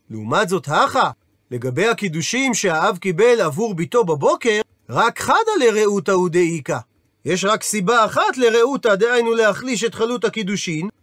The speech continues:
וזו החזקה דהשתא שהבת שלפנינו היא בוגרת. ולכן חשש שמואל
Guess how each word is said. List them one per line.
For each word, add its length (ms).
וזו 320
החזקה 500
דהשתא 720
שהבת 440
שלפנינו 640
היא 120
בוגרת. 440
ולכן 360
חשש 460
שמואל 340